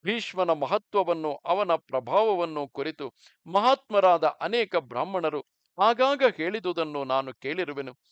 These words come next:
ಅಲ್ಲದೆ ಲೋಕಕರ್ತನಾದ ನೀನೇ ಅದನ್ನು ನಿನ್ನ ಬಾಯಿಂದ ಹೇಳುತ್ತಿರುವಾಗ ಅದರ ನಿಜಾಂಶವನ್ನು ಕುರಿತು ವಿಚಾರಿಸಬೇಕಾದುದೇನಿದೆ? ಮಾಧವ, ನಿನಗೆ ನನ್ನನ್ನು ಅನುಗ್ರಹಿಸಬೇಕೆಂಬ ಉದ್ದೇಶವಿದ್ದರೆ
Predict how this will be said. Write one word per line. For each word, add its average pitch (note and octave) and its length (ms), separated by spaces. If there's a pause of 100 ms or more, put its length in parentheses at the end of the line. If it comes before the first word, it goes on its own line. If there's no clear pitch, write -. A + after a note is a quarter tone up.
(420)
ಅಲ್ಲದೆ G#3+ 440
ಲೋಕಕರ್ತನಾದ G3+ 1040
ನೀನೇ F3+ 560
ಅದನ್ನು E3 440
ನಿನ್ನ D3+ 300
ಬಾಯಿಂದ D3 520
ಹೇಳುತ್ತಿರುವಾಗ C3+ 920 (440)
ಅದರ G#3 300
ನಿಜಾಂಶವನ್ನು F#3+ 920
ಕುರಿತು D#3+ 460
ವಿಚಾರಿಸಬೇಕಾದುದೇನಿದೆ? C#3 1500 (640)
ಮಾಧವ, D3+ 520 (480)
ನಿನಗೆ A#3+ 400
ನನ್ನನ್ನು G3+ 500
ಅನುಗ್ರಹಿಸಬೇಕೆಂಬ G#3 1120
ಉದ್ದೇಶವಿದ್ದರೆ D#3+ 1200